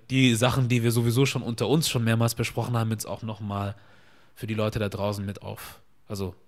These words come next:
aufgesagt hast, weil du hast deinen Kanal oder deine Kanäle.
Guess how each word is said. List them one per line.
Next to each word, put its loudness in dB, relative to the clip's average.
aufgesagt -8
hast, -8
weil -2
du 0
hast 0
deinen 0
Kanal 2
oder -2
deine 0
Kanäle. -2